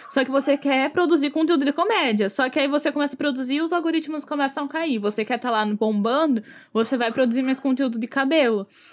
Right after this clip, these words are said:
Então, tipo assim, é, é muito, muita pressão em cima das pessoas. Mas como o Stefano diz, tudo isso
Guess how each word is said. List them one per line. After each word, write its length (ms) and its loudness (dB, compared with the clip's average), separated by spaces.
Então, 320 0
tipo 160 -4
assim, 400 -2
é, 220 -4
é 20 4
muito, 280 4
muita 280 2
pressão 520 2
em 40 2
cima 140 -4
das 120 0
pessoas. 460 0
Mas 160 -4
como 160 -2
o 40 0
Stefano 320 -2
diz, 160 -2
tudo 220 -4
isso 220 -4